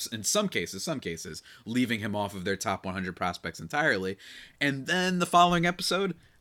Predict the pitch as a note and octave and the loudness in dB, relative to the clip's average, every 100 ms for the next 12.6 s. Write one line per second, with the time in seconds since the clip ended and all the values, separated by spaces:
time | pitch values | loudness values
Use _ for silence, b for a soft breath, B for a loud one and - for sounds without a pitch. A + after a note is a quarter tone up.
0 | - F3+ F#3+ F3 - F#3+ F3+ F3+ F3 D#3+ | -4 0 0 -2 -6 -4 0 2 2 2
1 | F#3+ E3 - A2+ A2+ G#2 A2 - B2 A#2+ | 4 4 4 -2 -2 -2 -2 0 0 2
2 | A#2+ A#2 B2 - C3 A2+ A2 G#2 G#2+ A2+ | 0 -2 -2 -2 -2 -2 -4 -2 -2 -2
3 | B2+ C3+ - - B - A2+ A#2+ A#2+ B2 | -2 0 0 -4 B -2 0 0 2 2
4 | A#2 - - F3 E3+ C#3+ B2+ A2+ - A2 | 2 0 2 2 0 0 -2 -2 0 2
5 | A2 - G#2+ G#2 G2+ G2 A2+ G#2 G2+ G2 | 0 -2 -6 -4 -4 -4 -4 -4 -6 -4
6 | - C#3 C3+ - A2 G2+ G2 F#2+ F#2+ F2+ | -4 -2 -4 -4 -4 -4 -4 -6 -8 -6
7 | A2 F#2+ - G2 - B B - - D#3+ | -2 -2 -2 -6 -8 B B -20 2 4
8 | E3+ A#2 G2+ G2 - G2 F#2+ F#2 F#2+ F2+ | 6 4 2 0 -4 -6 -6 -4 -4 -4
9 | - G2 F#2 F#2+ F#2 B B - G2 E2 | -4 -4 -2 -2 -2 B B -6 -6 -6
10 | - F#2+ F#2+ - G2 F2 F2 F2 - F#2 | -8 -4 -2 -2 -2 -4 -4 -6 -8 -8
11 | F2 - - - E2 - D#2+ - C#3 G2+ | -8 -6 -8 -10 -12 -12 -16 -6 -4 -4
12 | C#2 - B - G3 | -8 -14 B 0 2